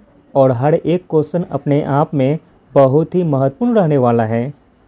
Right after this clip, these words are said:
इसमें जनवरी दो हज़ार इक्कीस से जुलाई दो हज़ार बाईस तक के current अफेयर दिए गए हैं। वीडियो स्टार्ट करने से पहले आप लोगों से एक ही रिक्वेस्ट है, प्लीज़ वीडियो को किसी भी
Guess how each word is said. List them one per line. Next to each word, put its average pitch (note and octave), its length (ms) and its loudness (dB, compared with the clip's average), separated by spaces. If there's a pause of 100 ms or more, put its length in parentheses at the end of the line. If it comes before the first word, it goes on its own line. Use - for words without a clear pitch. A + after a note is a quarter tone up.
(540)
इसमें E3+ 400 0
जनवरी D#3 440 2
दो D3+ 200 2
हज़ार D3 380 2
इक्कीस D#3+ 400 -4
से C3+ 320 0 (360)
जुलाई C#3+ 480 2
दो D3+ 200 2
हज़ार D3 320 2
बाईस B2+ 420 -2
तक D#3+ 260 -4
के C3+ 180 0 (400)
current D3 340 2
अफेयर G#3+ 320 0
दिए F#3+ 260 2
गए A#2 200 0
हैं। A#2 280 -4 (640)
वीडियो C3+ 420 2
स्टार्ट D#3 340 -2
करने D#3+ 340 -2
से D#3+ 160 -4
पहले C#3 420 0 (120)
आप C3+ 200 -4
लोगों C#3+ 260 2
से C#3+ 140 -2 (120)
एक B2+ 220 0
ही D#3 80 0
रिक्वेस्ट D3+ 480 0
है, D#3 160 0 (580)
प्लीज़ D3 300 0
वीडियो C#3+ 300 2
को D3+ 200 -2
किसी D3 380 -2
भी E3 200 0